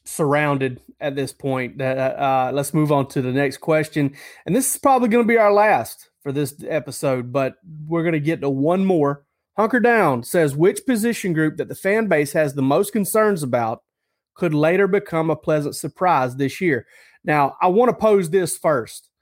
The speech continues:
I would say there are four position groups right here that really qualify. Receiver because of the injuries and may not even qualify. Uh, offensive line, outside linebacker,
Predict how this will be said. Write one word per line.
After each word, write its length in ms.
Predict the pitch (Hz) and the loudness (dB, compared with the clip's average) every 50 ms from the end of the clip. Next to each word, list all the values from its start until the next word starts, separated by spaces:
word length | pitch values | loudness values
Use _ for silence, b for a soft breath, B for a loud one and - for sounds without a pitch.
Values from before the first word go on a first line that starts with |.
| _ _ _ _ _ _ _ _ _ _ _ _ | _ _ _ _ _ _ _ _ _ _ _ _
I 80 | 165 190 | 0 0
would 180 | 226 254 220 - | 2 2 0 0
say 200 | - 247 233 208 | 0 0 2 2
there 160 | 208 185 170 | 2 2 0
are 40 | 147 | 0
four 320 | - - 190 202 214 208 | -2 0 2 2 2 2
position 520 | 208 208 180 156 170 180 175 - 208 190 | 2 -2 -4 -2 -2 -2 -2 -4 -6 -4
groups 340 | 170 190 185 190 - - - | -2 0 -2 -2 -2 -4 -4
right 140 | 175 156 151 | -2 0 0
here 160 | 165 170 165 | 0 0 0
that 100 | 151 120 | -2 -2
really 240 | 143 160 160 156 139 | -2 0 0 -2 -2
qualify. 560 | - - 147 143 156 160 151 - 165 165 160 | -2 -2 0 0 0 0 0 2 2 4 4
Receiver 500 | 156 139 131 - - 160 170 170 185 185 | 4 2 0 -2 0 -2 0 0 0 -2
because 300 | 175 190 - 202 185 175 | -2 -2 -2 -2 -2 -2
of 80 | 180 170 | -4 -4
the 160 | 175 156 143 | -2 0 0
injuries 560 | 135 131 127 131 135 135 139 135 - - _ _ _ _ _ _ _ - | 0 0 -2 -2 -4 -4 -4 -6 -10 -16 _ _ _ _ _ _ _ -4
and 440 | 143 139 139 139 135 135 135 135 - 170 | -2 0 2 2 2 2 0 0 -2 -6
may 300 | 170 147 143 160 180 185 | -4 -2 0 2 2 2
not 180 | 175 160 156 | 2 2 2
even 160 | 151 147 147 | 2 0 -2
qualify. 640 | 139 - 160 147 139 139 120 - 131 120 117 120 127 - _ _ _ _ _ _ _ _ _ _ _ _ _ _ _ _ _ _ _ _ _ _ | -2 0 2 2 2 2 0 -2 -2 -2 -2 -2 -6 -10 _ _ _ _ _ _ _ _ _ _ _ _ _ _ _ _ _ _ _ _ _ _
Uh, 480 | - 143 143 143 139 135 135 127 123 120 - - _ _ _ _ _ _ _ _ - | 0 2 4 4 4 4 4 2 0 -2 -4 -10 _ _ _ _ _ _ _ _ 0
offensive 440 | 151 165 - 214 185 - - 185 160 | 0 0 0 0 -4 -4 -4 -4 -2
line, 400 | 156 147 143 143 147 151 160 151 _ _ _ _ _ _ _ _ _ _ _ _ _ _ _ 139 | 0 0 2 2 0 -2 -4 -8 _ _ _ _ _ _ _ _ _ _ _ _ _ _ _ 0
outside 400 | 147 165 160 - 202 180 180 175 | 0 0 2 2 2 2 2 2
linebacker, 680 | 170 165 156 143 135 131 123 120 120 - 127 135 143 | 2 2 2 2 2 2 2 0 0 -2 -6 -10 -10